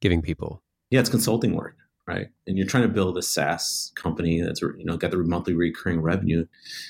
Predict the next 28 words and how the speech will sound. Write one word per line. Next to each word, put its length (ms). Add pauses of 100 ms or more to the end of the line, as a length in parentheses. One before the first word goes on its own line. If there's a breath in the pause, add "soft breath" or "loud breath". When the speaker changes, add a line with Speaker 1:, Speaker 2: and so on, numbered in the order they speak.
(340 loud breath)
Speaker 2:
and 320
you're 120
selling 400
consulting 460
work. 320 (140)
You're 140
doing 140
the 100
opposite 360
of 40
what 120
you 200
really 260
should 300
be 100
doing. 300 (920)
Speaker 1:
What 180
was 100
the 80
impact 320
of 120
that? 200
Because, 400 (200)
I 80
mean, 340 (420)
it 160
sounds 540
like 800